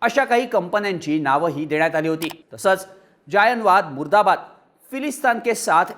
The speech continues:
एकजूट भारतीय जन असे स्लोगन्सही त्या पत्रकांवर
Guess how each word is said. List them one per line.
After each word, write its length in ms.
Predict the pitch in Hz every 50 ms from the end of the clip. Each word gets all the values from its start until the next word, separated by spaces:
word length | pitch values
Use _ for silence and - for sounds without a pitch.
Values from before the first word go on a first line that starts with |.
| - -
एकजूट 380 | 156 170 165 147 147 202 208
भारतीय 500 | 170 113 110 131 151 185 196 254 254 247
जन 200 | 202 214 226 170 - - - - _ _ _ -
असे 200 | 123 - - 170
स्लोगन्सही 680 | - - - 147 139 151 233 262 240 - 202 185 214 202 - - - _ _ _
त्या 80 | 277 285
पत्रकांवर 720 | 277 285 247 214 - 247 262 247 233 214 180 156 143 151